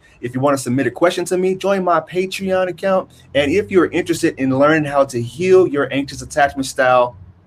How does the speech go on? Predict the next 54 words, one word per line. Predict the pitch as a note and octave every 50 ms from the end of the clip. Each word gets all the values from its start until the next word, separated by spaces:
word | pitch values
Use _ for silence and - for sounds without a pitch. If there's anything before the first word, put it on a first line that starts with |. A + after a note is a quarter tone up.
| - - _ _ _
join | - D#3 D#3+ D#3+
my | D#3 C#3+ C3+
course. | - - C#3 A#2 G2 - - - _ _ _ _ _
All | C#3 D3 F3 G3 G#3
of | G#3 F#3+
those | G3+ G3+ G3+ G3 F3 C3+
links | D#3 F3 F3+ E3+ -
will | C#3+ C#3+
be | C3+ C3 C#3+ C3+
in | C3+ C3+ C3+
the | A#2
description | G#2+ A2+ - - - D3+ D3+ D3 - D3+ D3 C#3+ C3+ - _ _
below. | B2 A#2+ B2 - - - -
This | A#3 A#3 A#3
question | - A3+ A3+ G#3+ G3 F#3+
has | F3+ F#3 E3 D3+
been | D3+ D3+ C3+ -
asked | - D3+ D#3 D3+ D3 D3 - -
by | C3 C#3+ C3 C3 B2+ A2+ -
a | A2+ A#2+
ton | A#2 - - - A#3+ A#3 G#3+
of | G3 F#3+ -
people | F3 E3+ D3+ C#3+ D3
in | C#3 C3+
the | C3+ C3
community, | C3+ B2 B2+ C3 C3 C3 C3 C3 C3 B2+ B2 B2 - - - -
and | E3+ F#3
I | F#3+ F#3+
felt | G3+ G#3 F#3 F#3+
like | F3+ E3+ -
I | D3+ C#3+
needed | C#3+ C#3+ C#3 C#3 C3
to | - B2
go | A#2+ C3 C3+ C3 B2+
ahead | C3 C3+ B2+ B2
and | A#2 A#2
do | A#2+ A#2+
a | A#2 A2+
video | - B2+ B2 B2 B2 A#2+ A#2+
on | A#2+ A#2+ A#2
it | A#2 A#2 A#2
just | - D#3+ F3 F3 D#3 -
so | - C#3+
I | C#3 C3+ C3+
have | C#3+ C#3+ C3 - -
to | A#2
stop | - - - - C3 B2+ C3 C3 B2+ - - _ _ _ _ _ _ -
answering | B2 B2 B2 B2 C3 C3 B2+
the | A#2+
question | - D3+ C#3+ C#3 C3 C#3+ C#3 B2
over | - B2 C3+ C3 A#2+ B2+
and | B2 A#2
over | - B2+ B2+ B2 A2+ A#2+
again. | A#2 G#2+ B2 A#2+ A#2+ A#2+ A#2